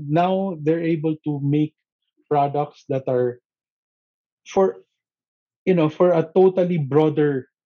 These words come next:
ano, market na talaga. Even the Forester that we started out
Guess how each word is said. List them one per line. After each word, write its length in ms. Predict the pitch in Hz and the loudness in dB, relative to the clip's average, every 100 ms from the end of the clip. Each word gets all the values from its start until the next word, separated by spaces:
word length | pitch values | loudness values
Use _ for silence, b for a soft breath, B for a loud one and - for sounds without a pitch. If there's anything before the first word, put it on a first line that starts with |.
| _ 143 | _ -8
ano, 340 | 131 123 117 _ - | -6 -6 -10 _ -2
market 420 | 131 127 131 - | 0 0 -2 -4
na 100 | 120 | -8
talaga. 480 | - 117 113 110 104 - _ _ _ _ _ _ _ _ - | -6 -4 -4 -4 -8 -10 _ _ _ _ _ _ _ _ 0
Even 340 | 175 180 180 | 2 4 4
the 380 | 156 151 151 151 | 4 4 4 2
Forester 560 | 170 160 160 151 160 147 | 2 4 2 2 2 2
that 180 | 131 135 | 2 -2
we 100 | 139 | -4
started 460 | - 135 131 135 | -2 -4 -4 -4
out 180 | 127 123 | -2 -4